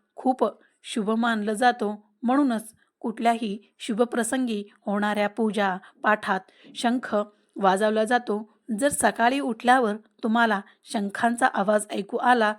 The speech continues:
तर हा एक शुभ संकेत असतो. असं मानलं जातं की सकाळी उठल्यावर शंखांचा आवाज ऐकू येणं हे तुमच्या घरी माता लक्ष्मीच्या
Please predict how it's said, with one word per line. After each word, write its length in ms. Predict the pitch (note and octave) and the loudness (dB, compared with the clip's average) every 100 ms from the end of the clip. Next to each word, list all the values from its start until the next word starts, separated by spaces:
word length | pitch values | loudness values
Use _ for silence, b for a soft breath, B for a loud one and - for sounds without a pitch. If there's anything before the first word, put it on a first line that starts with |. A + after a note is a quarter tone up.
| b b b | b b b
तर 240 | C4 G#3+ - b b b | 2 2 -2 b b b
हा 140 | - A#3 A#3 | 4 4 4
एक 260 | A#3 A#3 G#3+ A3 _ | -2 -2 -4 -6 _
शुभ 240 | - G3+ G3+ | -8 -4 -2
संकेत 540 | A3+ G#3+ G#3 A3 - - _ - | -2 -4 -2 -2 -4 -12 _ -2
असतो. 380 | C4+ - G#3+ G#3 - _ _ _ _ _ _ _ _ b b b b | -2 0 -4 -4 -10 _ _ _ _ _ _ _ _ b b b b
असं 240 | - C#4+ | 0 2
मानलं 340 | C#4 C#4 G#3+ A3 | 2 2 0 0
जातं 400 | A#3+ A#3+ G#3 G#3 - | 0 0 -2 -6 -6
की 280 | B3+ G#3+ A3 _ | -6 -6 -8 _
सकाळी 480 | - A3+ A3 A3+ A#3+ | -6 -4 -2 0 0
उठल्यावर 580 | - G#3 A3+ A3+ A3 G#3+ A3 b | -2 -4 2 4 4 -2 -8 b
शंखांचा 600 | - G#3+ G3+ A3+ A#3 C4 | -6 -6 -4 -4 0 0
आवाज 420 | - G#3+ G#3 G#3+ - _ G#3+ | 2 4 4 2 -4 _ -4
ऐकू 300 | G#3 G#3 B3 | -4 -2 -4
येणं 340 | B3+ A#3 G#3 - b - | -2 -2 -4 -10 b -4
हे 80 | C#4 | -2
तुमच्या 400 | C4 A3 B3+ C4 | -2 -2 0 2
घरी 320 | C4+ B3 G#3+ b b B3+ | 2 0 -4 b b -2
माता 320 | G3+ G3 A#3+ | 0 2 2
लक्ष्मीच्या 600 | A#3+ - B3 B3+ A3+ | 0 -4 -6 -2 -2